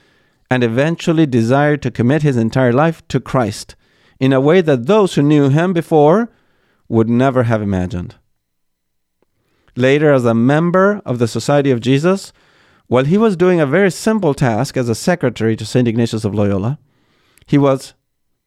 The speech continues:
from, almost from one day to another, sent as a missionary to the East Indies, and at times converted and baptized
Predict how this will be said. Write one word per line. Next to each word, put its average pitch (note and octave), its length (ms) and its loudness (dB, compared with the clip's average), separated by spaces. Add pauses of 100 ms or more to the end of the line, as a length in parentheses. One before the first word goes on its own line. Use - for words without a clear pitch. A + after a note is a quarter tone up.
(220)
from, B2+ 440 0
almost E3+ 280 0
from B2+ 160 -2
one C#3 180 2
day C3+ 120 2
to B2+ 100 -2
another, C3 480 0 (240)
sent G3 520 -4 (100)
as C3 140 0
a B2 40 0
missionary F3+ 680 2
to C#3 120 -2
the A#2+ 240 0
East F3 300 -2 (140)
Indies, G#2+ 600 -2 (1160)
and C3+ 120 0
at C#3 140 -2
times G3 320 -2
converted F3+ 560 0
and C#3+ 180 0
baptized C#3+ 720 0